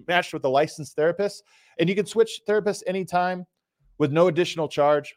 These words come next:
Find the person that's right for you. Visit betterhelp dot com slash locked on N B A today to get ten percent off your first month. That's BetterHelp,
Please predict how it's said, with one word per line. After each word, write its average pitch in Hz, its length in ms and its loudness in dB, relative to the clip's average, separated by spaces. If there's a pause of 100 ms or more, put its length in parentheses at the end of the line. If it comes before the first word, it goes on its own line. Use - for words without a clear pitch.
(120)
Find 180 240 2
the 180 60 -4
person 175 340 -4
that's 151 200 -4
right 147 200 2
for 135 100 -6
you. 131 200 0
Visit 117 240 -4
betterhelp 156 460 2
dot 143 260 2
com 131 200 -4
slash 123 300 0
locked 127 280 0
on 127 120 0
N 120 120 -4
B 117 140 0
A 117 80 0
today 117 300 -2
to 110 80 -4
get - 160 -8
ten 131 200 -6
percent 123 260 -4
off 117 160 -4
your 107 100 -6
first 113 300 -8
month. 104 200 -8
That's 113 180 -2
BetterHelp, 156 600 6